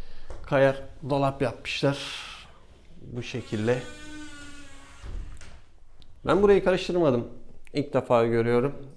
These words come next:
Ütü masasını falan buraya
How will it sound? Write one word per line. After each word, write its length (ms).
Ütü 180
masasını 600
falan 320
buraya 400